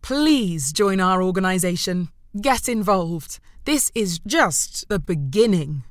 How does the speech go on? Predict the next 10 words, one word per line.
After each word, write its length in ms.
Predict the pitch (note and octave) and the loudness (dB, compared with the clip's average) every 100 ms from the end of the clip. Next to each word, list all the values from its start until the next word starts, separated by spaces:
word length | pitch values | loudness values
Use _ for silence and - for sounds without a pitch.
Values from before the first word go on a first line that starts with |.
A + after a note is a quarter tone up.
| - - - - | -20 -20 -20 -10
was 240 | F#3 F#3 C#3+ | -2 0 0
her 180 | D#3+ D3 | -4 -6
clarion 680 | - G3 E3+ D#3 C3 D3 | -2 2 2 0 -6 -8
call. 500 | D3+ G3+ E3+ C#3 C#3+ - - - - - - | -4 -2 -2 -4 -8 -12 -20 -20 -20 -18 0
"People 400 | D4 F#4+ D4 C4 | 2 4 2 2
don't 320 | B3 C#4 F#3+ | 2 2 2
want 300 | A3 D#4 - | 2 2 0
to 120 | G#3+ | -2
be 240 | G3+ A3+ A3+ | 0 -2 -2
unpopular," 840 | A3 A3 A#3 C4+ - D#3 C#3+ F#3 | -2 -2 -2 -2 -2 -6 -2 -4